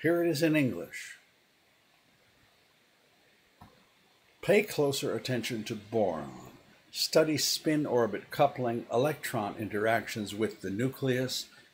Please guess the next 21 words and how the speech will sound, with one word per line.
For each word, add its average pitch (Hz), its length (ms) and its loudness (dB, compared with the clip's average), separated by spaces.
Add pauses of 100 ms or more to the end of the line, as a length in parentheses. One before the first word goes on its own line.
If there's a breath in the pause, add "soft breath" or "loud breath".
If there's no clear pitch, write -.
the 104 100 -2
strong 139 600 0
nuclear 127 460 0
force, 98 540 0
as 101 200 -4
well 139 280 4
as 127 160 0 (320 loud breath)
the 127 100 -2
quantum 160 560 0
conditions 127 640 -2
under 107 300 0
which 131 260 -2
its - 240 -6
electrons 123 640 -2
can 110 260 -6
interact 127 540 0
with 120 180 -4
each 127 220 -2
other. 104 320 0 (600)
This 139 240 2
will 135 180 2